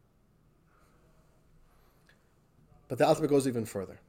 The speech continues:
Before you say a word,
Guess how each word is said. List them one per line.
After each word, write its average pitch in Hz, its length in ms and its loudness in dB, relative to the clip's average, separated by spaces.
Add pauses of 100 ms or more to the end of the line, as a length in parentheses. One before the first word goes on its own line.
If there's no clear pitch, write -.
(4000)
Before 214 460 6
you 202 220 2
say 175 280 2
a 147 80 6
word, 107 460 -4